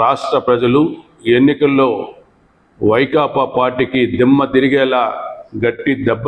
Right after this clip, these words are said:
చెప్పి నూట యాభై ఒకటి నుంచి పదకొండు సీట్లు పరిమితం చేసి ప్రతిపక్ష హోదా కూడా ఇకపోయినా కూడా అవకాశం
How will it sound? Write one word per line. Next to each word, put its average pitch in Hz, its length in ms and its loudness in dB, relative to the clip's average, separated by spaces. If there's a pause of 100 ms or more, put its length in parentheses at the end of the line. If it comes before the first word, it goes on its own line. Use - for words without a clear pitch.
(140)
చెప్పి 131 300 0 (760)
నూట 139 420 0 (180)
యాభై 131 340 2
ఒకటి 120 280 -2
నుంచి 135 200 2 (140)
పదకొండు 120 340 -2
సీట్లు 135 300 0
పరిమితం 123 440 2 (100)
చేసి 113 280 0 (760)
ప్రతిపక్ష 135 520 -2 (160)
హోదా 131 340 2
కూడా 127 200 0
ఇకపోయినా 123 540 -2
కూడా 120 160 0 (500)
అవకాశం 135 480 0